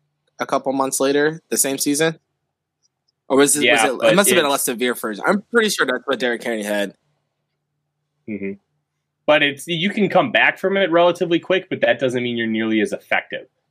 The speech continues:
Speaker 2: And for me, that's the worrisome part, especially
Speaker 1: Right.
Speaker 2: with, with the fact that he's never regained that twenty nineteen form.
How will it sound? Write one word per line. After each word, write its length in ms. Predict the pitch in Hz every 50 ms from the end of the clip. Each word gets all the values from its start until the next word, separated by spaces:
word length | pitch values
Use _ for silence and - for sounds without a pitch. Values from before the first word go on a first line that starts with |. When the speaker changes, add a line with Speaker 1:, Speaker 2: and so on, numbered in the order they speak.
| _ _ -
Speaker 2:
And 260 | 110 101 101 - - _ _ _ -
for 100 | - 123
me, 200 | 113 117 127 123
that's 240 | 107 110 104 - -
the 60 | 110
worrisome 380 | 104 110 110 110 104 - 110 101
part, 180 | - 110 104
especially 440 | 98 - - 135 135 135 - 131 123
Speaker 1:
Right. 60 | 117
Speaker 2:
with, 80 | 117 92
with 120 | 107 107
the 80 | - 107
fact 260 | - 123 113 107 - -
that 160 | 98 - - _ _ _ _ _ _ _ _ _ _ _ _
he's 340 | _ - 156 190 196 135 107
never 400 | 101 107 117 143 156 151 143 127
regained 420 | 117 123 110 101 117 120 123 117
that 140 | 104 95 -
twenty 200 | - - 113 107
nineteen 420 | 104 101 98 90 - - 101 92 -
form. 300 | - 92 82 67 69